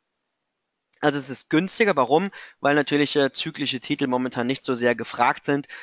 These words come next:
Und, äh, hier möchte ich auch einfach mal, mal klarstellen, dass man wirklich schauen muss, wenn ich über Aktien rede, was kaufe ich denn? Ähm, und, ähm, ich weiß nicht, welcher Investor es mal gesagt hat, aber man kann natürlich auch Gutes und qualita-,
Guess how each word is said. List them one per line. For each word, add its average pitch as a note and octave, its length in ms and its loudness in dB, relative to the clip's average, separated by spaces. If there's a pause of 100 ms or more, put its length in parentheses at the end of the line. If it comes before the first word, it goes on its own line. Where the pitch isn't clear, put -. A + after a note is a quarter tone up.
(140)
Und, C3 220 -4
äh, C3 160 2 (200)
hier C#3+ 160 2
möchte C#3+ 220 0
ich B2+ 100 -4
auch C3 120 2
einfach C#3 240 0
mal, B2+ 320 4 (260)
mal B2 360 0
klarstellen, C3 800 4
dass - 260 -4 (200)
man C3 260 -4
wirklich C#3 240 -4
schauen B2+ 260 0
muss, C3+ 220 -2
wenn C3 100 0
ich C3 60 -6
über B2+ 180 0
Aktien - 300 -4
rede, C3 240 0
was A#2+ 180 0
kaufe C#3 340 2
ich - 140 -2
denn? G#2+ 220 -2 (480)
Ähm, C3 360 2 (120)
und, C3 260 -2
ähm, B2+ 300 0
ich B2 100 -8
weiß C#3 160 4
nicht, D3 160 -4
welcher C#3 300 4
Investor C3 440 2
es B2 80 -2
mal B2+ 200 2
gesagt B2 380 2
hat, C#3 60 4
aber B2+ 120 4
man B2+ 160 2
kann C3 160 -2
natürlich D3 400 -4
auch B2 180 -6
Gutes F3+ 340 -2
und C3 200 -6
qualita-, C3 420 2